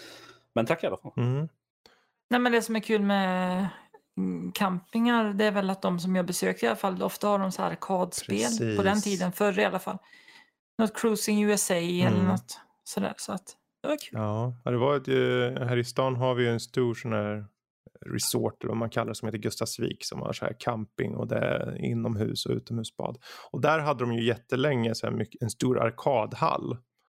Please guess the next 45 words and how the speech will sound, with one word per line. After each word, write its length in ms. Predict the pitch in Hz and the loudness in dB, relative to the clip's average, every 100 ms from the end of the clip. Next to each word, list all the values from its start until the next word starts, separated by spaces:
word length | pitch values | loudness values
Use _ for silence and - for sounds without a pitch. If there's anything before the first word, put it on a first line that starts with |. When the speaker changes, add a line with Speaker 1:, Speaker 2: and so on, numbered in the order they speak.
| - | -4
Speaker 3:
Oh. 240 | 185 180 113 | 0 2 2
Speaker 2:
Eh, 320 | 110 104 104 | 4 2 0
så 180 | - 127 | -2 0
då 680 | 131 131 131 127 123 123 | 2 4 6 4 2 0
cyklar 360 | 120 127 - 135 | -2 -6 -2 2
man 120 | 135 | 2
ju 60 | 117 | 2
dit 520 | 135 135 - - - | 2 0 -2 -14 -6
ibland. 460 | - - - - - _ _ _ - | -2 -2 -2 -6 -8 _ _ _ -10
Eh, 520 | - - - - - 71 | -6 -6 -6 -4 -4 -6
och 240 | - 107 | -4 -2
bara, 320 | 107 - 110 - | 0 0 -4 -10
"Ja, 180 | - 117 | -6 -4
nu 100 | 135 | -4
ska 160 | - - | -6 -6
vi 40 | |
se." 300 | - - - 104 _ | -4 -2 -4 -6 _
Och 160 | - 117 | -8 -2
så 100 | 113 | 2
var 120 | 107 | 2
det 120 | 104 | 2
liksom 240 | 101 98 | -2 -8
stora 300 | 98 - 101 | -8 -2 -2
så 140 | 98 101 | -2 -4
här 40 | |
maskiner 340 | 95 92 104 98 | -6 -4 -4 -4
man 100 | 95 | -6
kunde 140 | 98 | -6
sätta 260 | - - 95 | -6 -8 -8
sig 140 | 101 | -6
och 80 | 101 | -6
styra 320 | - 110 104 | -2 0 0
med 220 | 101 101 | 0 0
ratt, 500 | 110 127 123 _ _ | 0 0 -4 _ _
eller 140 | 117 107 | -2 -2
så 160 | - | -4
var 140 | 104 104 | -2 0
det 60 | |
liksom 360 | 104 - 104 104 | -2 -4 -4 -6
flipper, 560 | - 123 120 _ _ 123 | -4 -4 -4 _ _ 0
eller 180 | 107 107 | 2 0
det 60 | |
var 220 | 104 107 110 | 2 0 0
rena 220 | 113 110 | -2 0
arkad, 540 | 107 113 117 110 95 | -2 0 0 0 -2